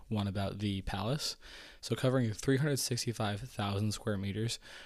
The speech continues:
the Bucharest Palace of Parliament is the second largest administrative building in the world behind the Pentagon.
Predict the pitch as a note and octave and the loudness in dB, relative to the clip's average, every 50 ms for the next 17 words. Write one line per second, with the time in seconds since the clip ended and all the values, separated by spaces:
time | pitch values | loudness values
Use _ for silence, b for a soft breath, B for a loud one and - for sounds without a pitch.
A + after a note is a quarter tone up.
0 | B B - A2+ A2 A#2+ B2 - - C#3 C3+ C3 - - - A#2 G#2+ A2 G#2 B2 | B B 0 6 6 6 6 8 6 4 4 4 2 0 0 2 2 2 2 0
1 | A2+ - - G#2+ G2 G2+ G2+ G2+ A2 A2 - A#2 G#2 G2 A2 G2+ - - A#2+ A2+ | -2 -2 0 0 2 2 2 2 0 2 2 0 0 2 2 2 2 2 0 0
2 | - - B2+ A#2+ G#2+ G#2 G#2 G2+ A2+ A2 - - G#2+ G#2 G2+ G2+ - - A2 G#2 | 0 -2 0 0 0 0 2 2 0 0 2 0 2 2 2 2 2 2 2 0
3 | G2 G2 A2+ G#2+ G#2 G2+ G#2 G#2 G#2 G2+ G2 F#2+ G2+ G#2 A2 A#2+ B2 - - - | 2 2 2 2 4 2 2 0 0 0 0 2 2 4 4 4 2 0 -6 0
4 | - G#2 G#2+ G#2 G2 G2 F#2+ - A2 G#2 G2+ - G2 G2 F#2+ G#2+ | 0 2 2 4 2 2 2 2 4 4 2 0 -2 -2 -4 -6